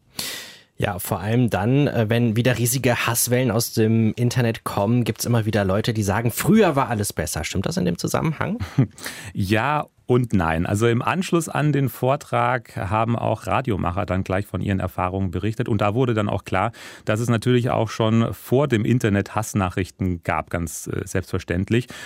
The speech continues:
Speaker 2: Und damals wurde eben mit Beleidigungen per Brief oder am Telefon, ähm, hantiert. Hanne Detel hat aber trotzdem einen Unterschied bei den Skandalmustern festgestellt.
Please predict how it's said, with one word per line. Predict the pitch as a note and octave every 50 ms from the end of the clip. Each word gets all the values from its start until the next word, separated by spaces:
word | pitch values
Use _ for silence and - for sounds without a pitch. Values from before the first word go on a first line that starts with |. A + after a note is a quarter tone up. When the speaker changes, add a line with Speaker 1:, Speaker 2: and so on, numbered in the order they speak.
| - -
Speaker 2:
Und | - G2 G2 G2 - - -
damals | F2+ G2+ A2 G#2+ G2 G#2+
wurde | A2 G#2+ A2
eben | G#2+ G2+ G#2 G#2+
mit | G2+ G2+ -
Beleidigungen | - G2 F#2 F2+ F#2+ G#2+ A2 A2 G#2 G2+ G#2 G2
per | - F#2+ F2+
Brief | - - F2 G#2 B2 C3+ - -
oder | - F2+ F#2 F#2+ F2+
am | F2+ F2
Telefon, | - - A#2+ D3 D3+ G#2 - - F2 E2+ E2+ - -
ähm, | F2 E2 E2 E2+ D#2+
hantiert. | E2+ E2+ E2 - - G2+ A2+ A#2+ - - - - - -
Hanne | - A#2 C3 B2+
Detel | B2 C3+ D#3 F#3+ D3+ A#2
hat | A#2+ C#3 - - - - _ _
aber | - A2+ B2 C#3+ C#3+ C#3 C#3+ C#3 C#3 C3+ A#2+ -
trotzdem | - - B2+ E3+ - - - - D#3 C#3+ -
einen | A#2+ B2+ B2+
Unterschied | D3 D3 E3+ - C3+ A#2 - - - B2+ A#2+ A#2 -
bei | - A2 G#2+
den | G#2+ A2+ A2 G#2+
Skandalmustern | - - A2 G#2 G2 G#2 G2 G2+ G#2+ G2+ G2 - G#2 G2
festgestellt. | - - A2+ - - - F#2+ - - D2+ C#2+ C#2 - -